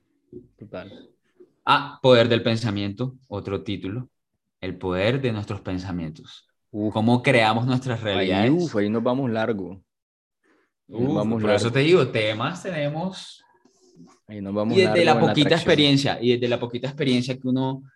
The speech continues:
Speaker 2: eh, lo chévere es que somos muy intuitivos, entonces hay situaciones que no son propias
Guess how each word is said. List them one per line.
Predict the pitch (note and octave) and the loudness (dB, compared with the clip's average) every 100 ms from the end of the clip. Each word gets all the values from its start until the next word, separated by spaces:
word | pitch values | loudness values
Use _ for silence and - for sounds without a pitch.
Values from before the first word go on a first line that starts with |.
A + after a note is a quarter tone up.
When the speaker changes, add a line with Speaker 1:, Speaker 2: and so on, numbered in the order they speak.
| _ | _
Speaker 2:
eh, | A2 G#2 G2+ F2 E2+ F2+ | -6 -2 -2 -4 -10 -8
lo | B2 A#2+ A#2 | 0 2 2
chévere | A#2+ A2+ B2+ | 2 2 2
es | C#3+ | 0
que | E3+ | -2
somos | D3 C#3 | 0 0
muy | C#3+ D3 | 0 0
intuitivos, | D#3+ D#3 B2+ A#2 C3+ E3 | -2 0 -2 0 -2 -2
entonces | A#2+ G#2 G#2+ | -6 -6 -6
hay | B2 | -6
situaciones | C3+ C3+ A#2 A2 G#2+ C3+ C#3 _ - - _ | -4 -2 -2 -2 -2 -2 -4 _ -20 -20 _
que | A2 | -10
no | G#2+ G2+ | -8 -6
son | C3 B2 | -2 -2
propias | B2+ C3+ C3+ D#3+ F#3 - - | 2 2 2 0 -2 -10 -18